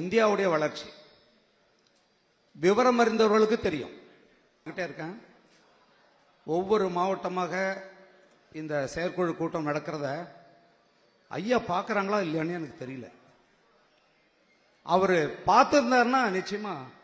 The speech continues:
அவருக்கு புரிஞ்சிருக்கும் உண்மை நிலை. பார்க்காமல் அவர்கிட்ட மறைக்கிறாங்கன்னு தான் எனக்கு தோணுது.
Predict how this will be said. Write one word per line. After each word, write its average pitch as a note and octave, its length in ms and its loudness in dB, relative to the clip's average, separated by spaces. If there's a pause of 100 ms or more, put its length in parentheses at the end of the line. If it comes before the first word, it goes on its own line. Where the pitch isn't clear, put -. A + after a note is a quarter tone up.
(1900)
அவருக்கு C#3+ 300 -8
புரிஞ்சிருக்கும் F#3+ 500 0
உண்மை D#3 220 -2
நிலை. B2+ 180 -8 (1600)
பார்க்காமல் B3 500 6
அவர்கிட்ட G#3 340 4 (140)
மறைக்கிறாங்கன்னு A3 540 2
தான் G#3+ 120 0
எனக்கு D#3+ 220 -4
தோணுது. B2+ 260 -8